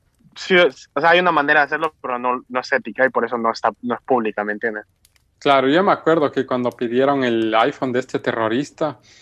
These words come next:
Speaker 2: que fue en dónde, en Mi-, en Michigan, no me acuerdo en dónde fue, que en esa carrera
Speaker 1: Creo que fue
Speaker 2: que puso una
Speaker 1: California.
Speaker 2: bomba,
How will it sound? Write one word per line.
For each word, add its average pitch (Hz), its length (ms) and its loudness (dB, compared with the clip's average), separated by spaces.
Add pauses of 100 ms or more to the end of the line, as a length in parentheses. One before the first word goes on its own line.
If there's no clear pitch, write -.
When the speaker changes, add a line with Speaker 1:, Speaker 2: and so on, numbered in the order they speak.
(340)
Speaker 2:
que 113 480 0
fue - 180 0
en 139 160 -2
dónde, 180 300 -2
en 135 100 -4
Mi-, 135 280 -6
en 127 180 -12
Michigan, 196 420 -8
no 170 100 -2
me 170 80 -2
acuerdo 147 240 -6
en 139 80 -6
dónde 135 220 -6
fue, 139 220 -8
que 123 360 -8
en 113 120 -6
esa 131 240 -6
carrera 120 300 -2
Speaker 1:
Creo 143 60 2
que 143 40 0
fue 127 140 2
Speaker 2:
que - 80 2
puso 107 200 -2
una 113 100 6
Speaker 1:
California. 120 160 2
Speaker 2:
bomba, 170 300 -4